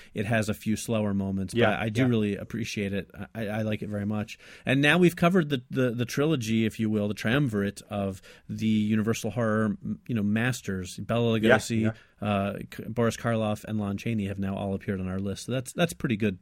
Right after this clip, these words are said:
Speaker 1: That's a pretty good list, I think.
Speaker 2: Yeah, not, not bad at all.
Speaker 1: All right, well, my number twelve is Mister Smith Goes to Washington, starring Jimmy Stewart. And, uh, this is one of those classics that I, you know, I watched a lot of classic movies when I was young.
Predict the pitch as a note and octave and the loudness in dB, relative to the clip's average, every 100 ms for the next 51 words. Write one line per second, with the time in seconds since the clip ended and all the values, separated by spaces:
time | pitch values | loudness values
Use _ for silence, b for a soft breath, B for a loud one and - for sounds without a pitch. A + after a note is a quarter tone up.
0 | - A2+ B2 B2+ G#2+ G2+ G2 F#2 - F#2+ | -6 -6 -2 -2 0 -2 -4 -8 -12 -14
1 | F#2+ _ _ _ - A#2+ C#3+ B2+ B2 - | -16 _ _ _ -4 -2 -2 -4 -8 -14
2 | - C#3 - B2+ B2 A#2 G2 - _ _ | -10 -8 -2 -2 -2 -4 -6 -8 _ _
3 | b b b C#3+ D3 F#3 C#3+ C#3+ D#3 E3 | b b b 0 2 2 0 0 0 2
4 | G3+ F#3+ E3+ E3 - D#3+ E3 D#3 B2 D3 | 4 4 0 -2 -4 -2 -2 0 0 0
5 | B2 G#2+ D#3+ - A#2 - D#3 D#3 - A2+ | 2 2 0 -2 -8 -4 -6 -6 -2 -2
6 | C#3+ - D3 G#2 G#2+ F#2+ F#2 F2+ E2+ - | -2 -4 -4 -4 -4 -8 -6 -6 -6 -6
7 | F#2 G2 G2 G2 G2+ C3+ - A#2 F#2+ - | -4 -2 -2 -4 -2 -2 -2 -4 -6 -8
8 | - B B - G2 F#2+ F2+ F#2 G#2+ F#3+ | -18 B B -6 -2 0 0 0 4 2
9 | - D4 C#4+ A#3 - G3 F3 E3+ - D#3 | 2 0 4 4 4 4 4 0 -2 0
10 | C#3+ D3 - - F#3 F#3 A#3 - F#3+ E3 | 2 0 -4 2 4 6 4 4 2 2
11 | - D3+ - B2 C3 C3+ A#2 A#2+ A2 G#2 | 0 0 0 0 2 2 2 0 0 0
12 | A2 B2 G#2+ F#2+ | 0 0 2 0